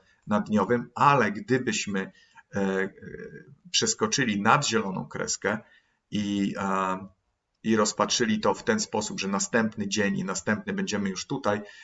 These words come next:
to wtedy te pozycje nasze, które zakładamy w tej chwili,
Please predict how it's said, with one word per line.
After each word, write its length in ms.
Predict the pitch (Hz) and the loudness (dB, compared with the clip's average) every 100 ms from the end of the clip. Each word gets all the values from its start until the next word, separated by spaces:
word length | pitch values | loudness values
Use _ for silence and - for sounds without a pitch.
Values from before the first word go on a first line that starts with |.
| - - | -4 4
to 100 | 120 | 4
wtedy 560 | - 131 123 117 113 - _ - | 6 4 6 4 2 -8 _ 2
te 140 | 135 | 4
pozycje 540 | 131 110 117 120 113 107 | 6 4 4 2 2 2
nasze, 500 | 101 101 98 92 - _ - | 2 2 0 -2 -6 _ -20
które 520 | - 98 98 92 95 - _ - | -4 2 4 2 0 -10 _ -10
zakładamy 680 | - 107 - 101 110 107 110 | -2 -2 2 2 2 2 0
w 100 | - | 2
tej 180 | 131 | 2
chwili, 500 | 143 - 190 180 - | 2 -2 -4 -4 -8